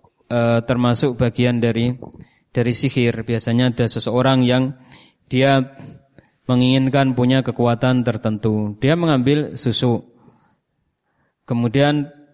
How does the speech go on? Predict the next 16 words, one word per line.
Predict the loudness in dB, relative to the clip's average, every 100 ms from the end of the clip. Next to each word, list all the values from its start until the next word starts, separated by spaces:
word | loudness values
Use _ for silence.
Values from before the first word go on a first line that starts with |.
| _
ingin | 0 2 4 2 -2 -6 -8 -2
dia | 0 2
punya | 2 2 2 2 0 -6 -14 _ _ _ _ _ -8
kecantikan | -4 -2 0 0 0 0
tertentu, | 0 -2 -2 0 -2 -4 -10
ingin | -6 -2 0
jadi | 0 0 2
ratu | 2 2 0
dunia. | 0 0 2 0 -2 -8 _ _ _ _ _ _ _ _ -16
Nah, | -14 -14 -16 _ _ _ _
mengambil | -6 0 0 0
susuk, | 0 2 0 -2 -16 -20 _ _ _ _
diletakkan | -4 -2 0 -2 2 2
di | 2
bagian | 0 0 2 2 2 -2 -6 -4
tubuhnya | -2 0 2 2 2